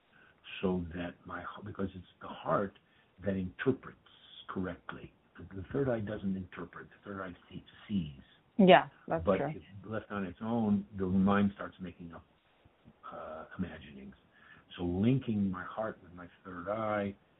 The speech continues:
Speaker 1: then I can also feel intuitively
Speaker 2: Mm-hmm.
Speaker 1: if there's a presence of something that also is not, didn't originate with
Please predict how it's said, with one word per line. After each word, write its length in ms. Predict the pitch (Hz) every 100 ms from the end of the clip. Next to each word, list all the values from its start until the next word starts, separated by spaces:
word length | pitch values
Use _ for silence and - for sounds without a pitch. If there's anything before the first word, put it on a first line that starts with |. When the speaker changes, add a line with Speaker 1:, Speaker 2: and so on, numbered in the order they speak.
| _ _ 90
Speaker 1:
then 240 | 98 92 92 - -
I 80 | 92
can 160 | 92 87
also 280 | 87 - 82 - -
feel 300 | 110 95 -
intuitively 1120 | 92 85 - 98 92 - 87 80 82 82 80 _ _ _ _ _ _ _ _ 190
Speaker 2:
Mm-hmm. 580 | 175 165 160 147 143 147
Speaker 1:
if 60 | -
there's 160 | 90 85
a 80 | - -
presence 380 | 104 95 92 85 85
of 100 | 85 -
something 420 | 92 87 87 85 82
that 140 | 85 -
also 420 | 90 87 - 85 80 -
is 100 | 80 87
not, 300 | 85 80 80 - - _ _ _ _ _ _ _ _ _ _ _ _ 82
didn't 180 | 85 85
originate 580 | 82 78 82 76 76
with 100 | 78